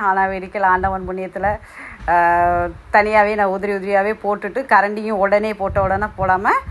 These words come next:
ஆ, கொஞ்சம் அந்த இது வ-, அப்பதான் வெந்ததுக்கு அப்புறம் தான் கரண்டியே போட்டு லைட்டா திருப்பி விட்டுட்டு உடனே எடுத்துட்டேன். ரொம்பலாம் செவக்கவும் விடாம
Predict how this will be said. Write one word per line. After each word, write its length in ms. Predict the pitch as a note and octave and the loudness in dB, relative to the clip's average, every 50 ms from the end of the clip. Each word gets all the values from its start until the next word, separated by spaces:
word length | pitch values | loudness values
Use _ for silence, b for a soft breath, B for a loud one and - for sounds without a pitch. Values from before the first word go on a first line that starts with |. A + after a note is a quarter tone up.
| B B B B B - | B B B B B -2
ஆ, 260 | - F3+ F3+ F3 F#3 F#3 - | 0 2 2 2 2 0 -2
கொஞ்சம் 400 | - D4+ D4+ F4 F4 D#4+ C4 A3 | -2 0 0 0 2 4 4 4
அந்த 160 | G3 F#3 F3+ | 4 4 0
இது 160 | F3+ F#3+ A3+ G#3 | 0 0 2 2
வ-, 560 | G3 F#3+ F#3 F#3 F3+ F3 F3+ F3+ F3 F3+ F#3 F#3 - - - - - - - - - - - - - - _ - - - - - - - | 4 4 4 4 2 2 0 -2 -4 -4 -8 -12 -16 -16 -14 -14 -14 -16 -18 -20 -20 -20 -20 -20 -20 -20 _ -20 -20 -20 -12 -10 -4 0
அப்பதான் 460 | C3+ F3+ - - G#3+ G#3+ A#3 A3+ G#3 | 0 0 4 4 4 4 4 2 2
வெந்ததுக்கு 380 | G3 G#3 A3+ A3 G3+ - F#3+ F3 | 2 0 0 0 2 2 2 4
அப்புறம் 220 | - G#3+ G#3 G#3 | 4 4 4 6
தான் 120 | A3+ C#4 C#4 | 4 4 4
கரண்டியே 340 | G#3+ F3+ F#3 G3 G3+ G#3 | 4 2 2 2 -2 -2
போட்டு 240 | G#3 G3+ F#3+ F3 - | -2 -2 -2 0 2
லைட்டா 260 | G#3+ F#3 F3 F3 F#3 | 2 2 2 0 -2
திருப்பி 280 | F3+ - F3+ F#3 E3+ G3 | -2 -2 -6 -6 -4 -4
விட்டுட்டு 420 | F#3 F3+ - - - F#4 B4+ C5+ B B B B B B | -6 -6 -4 -2 0 0 0 0 B B B B B B
உடனே 500 | G3+ B3 C4 C4+ C4+ C4+ C4 A#3 G#3+ G3+ | 2 4 4 4 2 0 -2 -2 -2 -2
எடுத்துட்டேன். 440 | G3+ G3+ - F#3+ - F3 - - - - - B B B B B B B B B - | -2 -2 -2 -4 -6 -6 -8 -10 -12 -14 -16 B B B B B B B B B -2
ரொம்பலாம் 440 | G#3 G#3+ A3+ A3 A3 A3 A3 A3 - | -2 0 2 2 4 4 4 2 2
செவக்கவும் 520 | - G3 F#3+ G3+ G3 - G3 F#3+ G3 G#3 G#3 F#3 F3+ F3+ E3+ | 2 4 4 4 2 2 0 0 0 0 0 0 0 0 0
விடாம 340 | F3+ F3+ F3 E3+ E3+ E3+ - | 2 2 2 2 2 0 -2